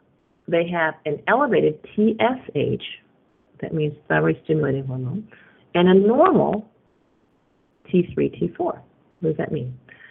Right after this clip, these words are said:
T three and T four is the active hormones that regulate your life, the active thyroid hormones that regulate your life. The T S H is your pituitary gland saying, "Hey,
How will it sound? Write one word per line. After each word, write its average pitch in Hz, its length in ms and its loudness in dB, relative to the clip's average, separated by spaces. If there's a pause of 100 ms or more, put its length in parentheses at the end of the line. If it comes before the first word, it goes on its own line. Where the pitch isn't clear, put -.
(240)
T 294 200 6
three 294 140 4
and 254 80 2
T 240 200 4
four 214 180 6
is 175 80 2
the - 120 4
active 190 320 4
hormones 170 540 4 (1000)
that 160 220 4
regulate 165 720 2 (480)
your 156 360 4
life, 147 340 -2 (400)
the 156 80 -2
active 151 300 -4
thyroid 151 320 2
hormones 147 380 -6
that - 180 -8
regulate 135 400 -4
your 131 140 -8
life. 95 220 -12 (480)
The 151 80 4
T 180 220 4
S 392 260 2
H 131 260 -2 (580)
is 160 240 6
your 160 100 6
pituitary 180 540 4
gland 151 260 -2
saying, 165 160 -2
"Hey, 440 440 4